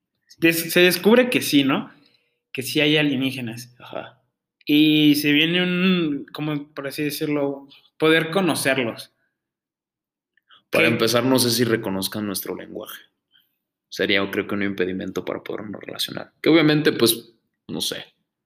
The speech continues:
Speaker 2: O sea, ya viéndolo objetivamente, ¿sabes cómo?
Speaker 1: Ajá.
Speaker 2: No sé, siento que habría ahí como una discrepancia.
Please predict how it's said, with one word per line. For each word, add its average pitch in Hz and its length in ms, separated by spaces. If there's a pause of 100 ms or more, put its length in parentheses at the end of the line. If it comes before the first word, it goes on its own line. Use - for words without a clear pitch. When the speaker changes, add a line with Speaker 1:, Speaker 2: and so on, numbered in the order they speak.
(480)
Speaker 2:
O 113 80
sea, 117 120
ya 127 140
viéndolo 135 320
objetivamente, 113 720 (400)
¿sabes 104 260
cómo? 123 320
Speaker 1:
Ajá. - 380 (540)
Speaker 2:
No 104 160
sé, 98 380 (300)
siento 110 360
que 113 80
habría 104 180
ahí 101 180
como 98 220
una 98 180
discrepancia. - 760